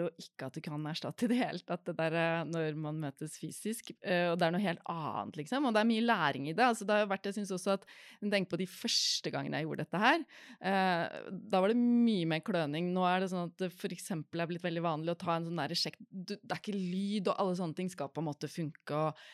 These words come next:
ja, sånn at noen av de der stopppunktene som ellers kom, hvor du bare, «Å, nei, nei», hvor du føler at liksom, samme hva du sier nå etterpå, så har du liksom mistet momentet.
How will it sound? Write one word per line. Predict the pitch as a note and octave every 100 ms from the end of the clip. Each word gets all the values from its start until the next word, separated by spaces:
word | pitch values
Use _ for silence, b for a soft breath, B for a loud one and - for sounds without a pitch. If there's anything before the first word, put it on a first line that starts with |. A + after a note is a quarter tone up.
| -
ja, | F#3+ F#3+ -
sånn | F#3 G#3+ G3
at | - - - _ - -
noen | A#3 A#3+ F3 F3
av | F#3+
de | F#3+
der | F3 E3 F3+ F#3+
stopppunktene | - - - F#3 _ - - F3+ E3+ - G3+ G#3+
som | G3+ G3+ -
ellers | E3 E3+ F#3
kom, | - A#3 G#3
hvor | F#3
du | F#3
bare, | F#3 C3+
«Å, | D#3
nei, | D3 B2+ G#2
nei», | C3 G2+ - - - - - -
hvor | F#3 F#3
du | F#3
føler | G#3 F#3 D#3 E3
at | F#3
liksom, | F3+ F3+
samme | G3+ F3
hva | E3+
du |
sier | A#3 - A#3 F#3 F3
nå | F3
etterpå, | F#3 - C#3 -
så | F3
har |
du | F3
liksom | E3+ F3+
mistet | F#3 F#3 - D3+ -
momentet. | E3 D#3 C#3 - B3+